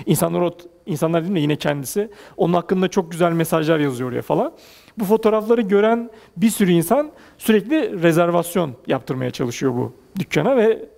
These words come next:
şey diyor, "Kusura bakmayın, rezervasyonlarımız dolu. Önümüzdeki üç ay doluyuz." falan ve böyle i-, bir pik yaratıyor ve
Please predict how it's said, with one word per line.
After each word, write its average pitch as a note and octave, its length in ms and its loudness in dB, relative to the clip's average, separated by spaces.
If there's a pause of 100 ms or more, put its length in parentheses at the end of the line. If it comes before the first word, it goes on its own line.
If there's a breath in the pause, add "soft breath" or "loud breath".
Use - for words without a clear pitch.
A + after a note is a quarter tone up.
(120)
şey D#3 240 2
diyor, B2+ 180 -2
"Kusura - 280 -2
bakmayın, D#3 300 -2
rezervasyonlarımız C#3 680 -2 (380)
dolu. C#3+ 320 2 (480 loud breath)
Önümüzdeki D#3+ 400 0
üç E3+ 160 -2
ay E3 160 -2
doluyuz." D3 320 0
falan A#3 260 -2
ve G#3 100 0
böyle G#3 260 2
i-, A3 320 0
bir G3 160 -4
pik A3+ 300 0
yaratıyor G#3+ 440 2
ve B3 180 4